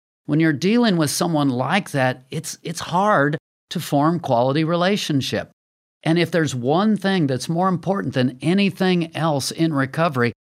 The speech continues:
it's being able to receive value, being able to drink in life from the people around you. Well, if you're a stubborn person, you push that away, you hold that back.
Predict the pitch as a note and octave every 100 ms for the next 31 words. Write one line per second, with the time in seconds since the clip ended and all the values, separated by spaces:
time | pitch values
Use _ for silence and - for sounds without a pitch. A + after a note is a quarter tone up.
0 | _ E3 D#3+ - - D3 C3+ G3 F#3 E3+
1 | C#3+ E3 D#3+ D3 - C3+ D3 - E3 D#3
2 | B2+ A#2 B2 C#3+ A#2 G2 F#2 D#3+ E3 D#3+
3 | D#3+ C3 C#3 A#2+ _ _ A2+ B2+ F3 F#3
4 | - E3 D3+ A#2 B2+ C#3+ C3 - - C#3
5 | C3 B2+ A#2 F#2 G2 A#2+ C3 D#3+ G3 D#3+
6 | A2 E2+ _ _ _ _ - E3 D#3+ F#3+
7 | F3 - - E3 F#3 G#3 F#3 F3 F#3+ A3
8 | - C3 B2 A#2+ _ _ - F#3 F#3+ -
9 | - G#3 G#3 - - E3+ E3+ D#3 F3+ D#3
10 | A#2+ D#3+ C3 F3+ F#3+ F3 E3+ E3+ D#3 C#3
11 | E3+ E3 A2